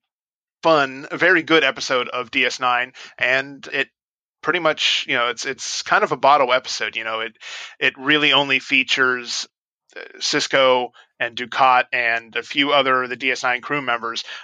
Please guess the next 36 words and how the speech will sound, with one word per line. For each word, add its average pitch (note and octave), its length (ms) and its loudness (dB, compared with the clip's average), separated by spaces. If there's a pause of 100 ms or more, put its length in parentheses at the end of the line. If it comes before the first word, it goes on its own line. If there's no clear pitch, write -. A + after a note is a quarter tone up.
But C3 120 -14
that D#3+ 200 2
is, C#3 520 0
uh, C3+ 180 2
it's C#3+ 160 -6
an D3+ 60 0
episode D3+ 320 0
from D3+ 120 -6
season D#3+ 320 -6
six. E3 300 -2
It's C3 100 -14
called C3 320 0
Waltz. C3 600 0 (760)
This, - 400 0
if C#3+ 140 -2
you C#3 60 -2
guys C#3 260 2
remember, C3+ 420 0
this C#3 240 0
is C3 100 -10
the C#3 80 -2
one C3 360 -4
where B2 580 2 (300)
Dukat C#3+ 460 2
and C3+ 100 -10
Sisko C#3 680 0
are B2 260 2
on C3 200 2
board C3 260 -2
the B2+ 100 -10
U B2 160 0
S C3+ 140 0
S E3 140 -2
Honshu, C3+ 680 0
and A#2+ 400 -2
they're A#2 400 2